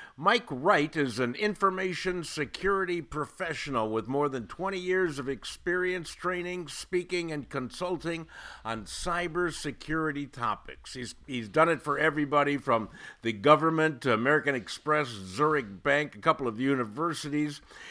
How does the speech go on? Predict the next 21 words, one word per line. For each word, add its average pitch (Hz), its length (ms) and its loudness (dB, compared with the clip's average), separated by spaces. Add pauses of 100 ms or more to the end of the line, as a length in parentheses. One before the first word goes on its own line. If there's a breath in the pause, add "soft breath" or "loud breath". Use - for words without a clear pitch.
(140 loud breath)
and 135 140 0
he's, 143 240 2
uh, 143 140 10
he 151 160 0
wants 175 400 -2
to, 175 280 4
uh, 151 140 8 (320)
to 151 200 -4
make 151 380 -6
professionals 185 840 0
and, 180 360 -2 (300 loud breath)
and 165 380 -2 (120)
individuals 196 1040 -2
like 196 320 0
us, 175 440 -2 (360 loud breath)
uh, 147 160 4
tell 196 260 -4
us 151 140 -4
about 165 220 0
what 175 340 -6
technology 165 1160 -4